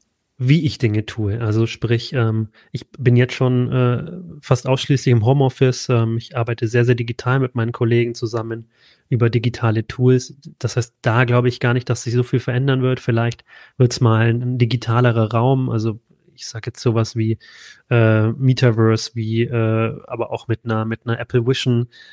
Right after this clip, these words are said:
ähm, dass solche Dinge sich deutlich mehr durchsetzen werden, wenn die, wenn die Geräte günstiger werden, dass man sich eben auch wieder klarer sieht. Aber ansonsten glaube ich, dass sich von der, von der Grundarbeit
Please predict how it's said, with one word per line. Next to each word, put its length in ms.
ähm, 320
dass 140
solche 260
Dinge 480
sich 260
deutlich 360
mehr 160
durchsetzen 580
werden, 260
wenn 140
die, 260
wenn 80
die 80
Geräte 360
günstiger 520
werden, 280
dass 160
man 120
sich 200
eben 160
auch 180
wieder 220
klarer 420
sieht. 300
Aber 280
ansonsten 340
glaube 220
ich, 60
dass 160
sich 120
von 160
der, 220
von 100
der 120
Grundarbeit 800